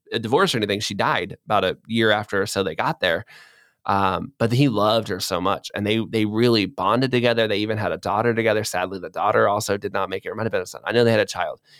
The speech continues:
and they didn't make it either. He had to bury both of them, and then horrifically, 'cause it was an island of cannibals, he had to fight off the cannibals to keep them from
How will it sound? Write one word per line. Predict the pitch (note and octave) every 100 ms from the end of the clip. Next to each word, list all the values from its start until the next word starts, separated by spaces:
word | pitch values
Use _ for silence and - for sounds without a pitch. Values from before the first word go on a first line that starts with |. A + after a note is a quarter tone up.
| _ -
and | F#2+
they | A2+
didn't | C3
make | A#2 G#2+
it | G#2+
either. | A#2 A2
He | A2+
had | G#2+
to | -
bury | G2 A2 A#2
both | A2+ A#2
of | A2
them, | A2 G#2
and | G2+
then | G2+ F#2+ - -
horrifically, | F3 A#2 G#2 G2+ F#2
'cause | - G#2
it | -
was | G#2
an | F2 -
island | G#2+ F2+
of | -
cannibals, | - B2 G2+ G2 - - -
he | C3
had | A2
to | G2+
fight | - B2+ B2+
off | A#2+ B2 -
the | -
cannibals | A2+ A2+ G2 E2+ F2+ - -
to | G#2
keep | - A#2+
them | A2+ G2+
from | G2